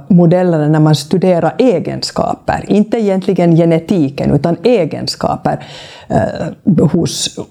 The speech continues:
hos organismer. Därför att de, de, de, de är, förökar sig så snabbt så du kan väldigt snabbt studera flera generationer. Så du kan verkligen få en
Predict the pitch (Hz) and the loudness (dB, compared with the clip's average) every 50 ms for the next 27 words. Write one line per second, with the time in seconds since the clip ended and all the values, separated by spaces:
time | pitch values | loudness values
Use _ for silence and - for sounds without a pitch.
0 | _ _ _ _ _ - - - - - - - - 202 180 147 - 165 160 156 | _ _ _ _ _ -6 -6 -6 -6 -10 -8 -4 0 0 0 0 0 0 0 0
1 | 143 151 151 160 160 160 147 - - - - - - - - - - - - 202 | 2 2 4 4 4 2 0 -2 -4 -4 -4 -4 -4 -6 -10 -18 -10 -6 -4 -4
2 | 208 196 - - 190 180 170 - - - 185 175 226 - - 180 175 180 175 - | -4 -4 -2 0 0 0 0 -4 -2 0 0 0 0 2 2 2 2 2 2 0
3 | - 190 180 190 254 220 - - - - 175 170 190 190 196 190 180 151 - - | 0 0 2 2 0 -2 -4 -4 -2 0 0 2 2 2 4 2 2 0 -2 -6
4 | - 160 160 - - 165 - - - 214 269 294 233 - 151 151 - - 139 135 | -8 -6 -4 -2 -2 -2 -2 -2 -2 -2 -2 -4 -2 -2 -4 -2 -2 -2 -2 0
5 | 156 143 - - 196 175 - - - - 160 160 160 - 175 165 165 170 190 180 | -2 -2 0 -2 -2 -2 -4 -6 -4 -2 -2 -2 0 0 0 0 0 2 2 2
6 | 202 220 220 190 170 - - - 185 180 175 165 - - - - - - - _ | 4 4 2 2 0 -2 -4 -4 -2 0 0 -2 -4 -8 -12 -14 -14 -14 -20 _
7 | - - - - - - - - - 208 185 165 190 180 170 156 147 143 143 143 | -20 -20 -20 -20 -20 -16 -12 -8 -6 -6 -4 -2 -2 0 0 0 -2 -2 -4 -4
8 | 143 - - - - - - 208 214 214 185 - 170 165 165 165 160 156 156 156 | -6 -14 -16 -14 -8 -6 -4 -2 0 -2 -2 -2 0 0 0 0 0 0 0 0
9 | 156 147 - - - 269 185 - - - - - 147 - - 165 180 180 - 185 | 0 0 -2 -2 -4 -4 -6 -6 -8 -10 -8 -6 -4 0 2 2 2 2 2 0
10 | 190 208 214 226 214 185 175 - - 208 196 180 170 165 | 0 0 0 0 -2 -2 0 -2 -2 0 0 0 0 -2